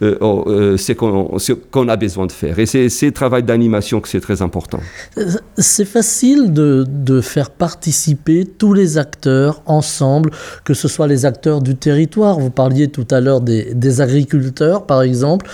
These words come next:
Speaker 2: euh, mais aussi les acteurs institutionnels, politiques.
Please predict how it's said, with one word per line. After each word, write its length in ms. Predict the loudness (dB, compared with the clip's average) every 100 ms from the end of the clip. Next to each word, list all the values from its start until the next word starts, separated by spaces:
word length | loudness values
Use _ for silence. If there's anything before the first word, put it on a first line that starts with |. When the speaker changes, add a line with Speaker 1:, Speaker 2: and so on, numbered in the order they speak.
| -16 -12 -2
Speaker 2:
euh, 100 | 0
mais 220 | 2 2
aussi 240 | 0 0 0
les 220 | 2 2
acteurs 320 | -2 -2 0
institutionnels, 800 | 0 -2 -4 -2 -2 0 2 2 2
politiques. 640 | 0 0 -2 -2 -2 -4